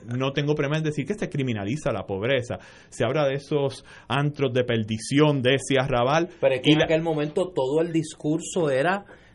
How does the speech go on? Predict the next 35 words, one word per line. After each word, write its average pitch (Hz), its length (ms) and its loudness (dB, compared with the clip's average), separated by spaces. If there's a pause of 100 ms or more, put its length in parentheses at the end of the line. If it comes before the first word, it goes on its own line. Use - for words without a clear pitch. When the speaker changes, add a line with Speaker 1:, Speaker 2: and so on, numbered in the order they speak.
Speaker 2:
de 135 180 4
criminalización 120 920 2
del 127 100 4
arrabal. 127 720 0
Speaker 1:
Y 127 120 -2
la 113 60 2
Speaker 2:
El 117 80 -4
Speaker 1:
solución 147 180 10
Speaker 2:
arrabal 147 340 10
Speaker 1:
era 196 60 12
el 214 60 10
Speaker 2:
era 220 100 12
el - 20 12
espacio 190 240 10
Speaker 1:
caserío. 208 240 10
Speaker 2:
que 196 60 10
había 160 260 10
que 196 120 6
eliminar. 175 600 8 (140)
Speaker 1:
Y 127 80 0
la 123 100 2
solución 120 320 -2
era 143 140 0
el 151 80 -8
Speaker 2:
Claro, 120 320 2
Speaker 1:
caserío, 151 320 4
que 123 80 0
eso 120 160 0
es, 151 40 4
Speaker 2:
claro. 127 200 6
Speaker 1:
esa 131 180 0
es 156 80 2
la 147 160 2
segunda 139 500 0
parte, 156 360 -2